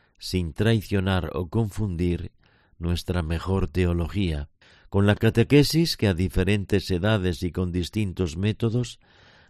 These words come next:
recibimos para dar razón de nuestra esperanza.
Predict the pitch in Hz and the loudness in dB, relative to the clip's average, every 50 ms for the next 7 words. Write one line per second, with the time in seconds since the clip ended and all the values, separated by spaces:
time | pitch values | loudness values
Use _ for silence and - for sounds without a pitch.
0 | - - - 101 101 - 98 101 101 107 131 139 127 101 90 85 - - - - | -6 0 2 2 2 4 2 2 4 4 4 4 4 4 2 0 -2 -2 -2 0
1 | 98 90 90 85 92 104 104 92 92 98 87 - - 110 113 110 95 90 92 85 | 0 0 0 2 2 0 0 0 0 -2 -2 0 0 0 0 0 0 0 0 0
2 | 85 90 87 - - 87 87 87 80 - - - 95 78 87 85 78 71 - - | 0 -2 -4 -4 -4 -4 -2 -2 -4 -2 0 0 0 0 0 -4 -4 -6 -8 -8
3 | 76 80 90 | -8 -8 -10